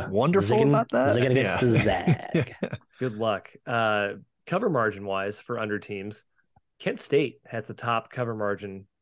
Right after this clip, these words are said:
Speaker 3: as far as the unders go. They played a really ugly game with Houston earlier in the year that went way under.
Speaker 2: <laughs> Yeah, it's a puke
Speaker 3: Uh,
Speaker 2: fest.
Speaker 3: they're two and nine to the under,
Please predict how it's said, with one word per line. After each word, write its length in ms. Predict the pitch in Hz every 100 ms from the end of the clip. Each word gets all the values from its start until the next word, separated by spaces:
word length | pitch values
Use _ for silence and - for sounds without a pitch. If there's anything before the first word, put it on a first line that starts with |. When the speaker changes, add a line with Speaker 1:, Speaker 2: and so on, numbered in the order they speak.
| -
Speaker 3:
as 160 | 101
far 160 | - 117
as 100 | 107
the 80 | 117
unders 380 | 117 110 104
go. 200 | - 104
They 140 | 98 123
played 220 | 123 123
a 40 |
really 280 | 98 110 110
ugly 240 | 110 104 104
game 240 | 104 101
with 100 | 85
Houston 400 | - 113 - 123
earlier 300 | 120 120 117
in 100 | 117
the 80 | 113
year 160 | 113
that 160 | 107 -
went 220 | 95 92 _ _ _ - -
way 280 | - 113 113
under. 220 | 113 110
Speaker 2:
<laughs> 220 | 120 120 -
Yeah, 100 | -
it's 140 | - -
a 80 |
puke 300 | 101 - 127
Speaker 3:
Uh, 140 | 113 101
Speaker 2:
fest. 360 | - - - - - -
Speaker 3:
they're 140 | 139
two 240 | 139 - 156
and 100 | 143
nine 220 | 127 131
to 60 | 123
the 120 | 123
under, 420 | 123 120 120 120